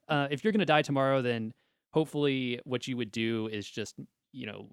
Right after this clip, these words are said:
spend time with the people that you love, maybe reap the benefits of hopefully a life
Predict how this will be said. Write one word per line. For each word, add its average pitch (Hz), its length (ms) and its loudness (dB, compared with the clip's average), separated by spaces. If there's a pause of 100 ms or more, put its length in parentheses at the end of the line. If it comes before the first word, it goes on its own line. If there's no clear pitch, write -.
(140)
spend 117 300 -2
time 117 180 -2
with 113 80 -6
the - 60 -20
people 107 260 -6
that 110 140 -12
you 113 80 -6
love, 104 260 -2
maybe 110 300 -8 (320)
reap 131 180 0
the 117 80 -2
benefits 113 380 0
of 113 140 -2
hopefully 139 340 -2
a 107 60 -2
life 101 280 -4